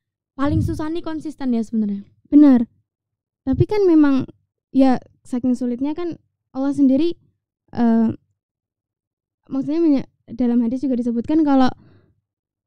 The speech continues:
Speaker 2: amalan yang paling dicintai itu walaupun sedikit, tapi istiqomah.
Speaker 1: Istiqomah. Iya, bener. Berarti emang poinnya tuh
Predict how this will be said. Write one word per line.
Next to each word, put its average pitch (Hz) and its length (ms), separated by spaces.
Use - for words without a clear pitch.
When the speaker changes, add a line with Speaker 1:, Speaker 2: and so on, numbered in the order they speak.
Speaker 2:
amalan 262 400
yang 262 100
paling 254 180
dicintai 247 360
itu 339 220
walaupun 254 360
sedikit, 254 440
tapi 285 260
istiqomah. 254 520
Speaker 1:
Istiqomah. 220 160
Iya, 214 200
bener. 202 280
Berarti 220 220
emang 247 240
poinnya 277 520
tuh 359 240